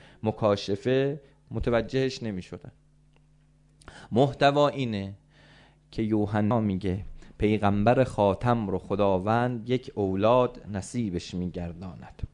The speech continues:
این اولاد رو پیغم-،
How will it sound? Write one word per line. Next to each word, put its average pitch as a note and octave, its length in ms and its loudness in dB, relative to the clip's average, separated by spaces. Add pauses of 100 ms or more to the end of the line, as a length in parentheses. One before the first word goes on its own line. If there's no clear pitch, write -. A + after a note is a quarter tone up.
(880)
این E3+ 360 2
اولاد C#3 640 4
رو A#2+ 160 0
پیغم-، G#2+ 680 0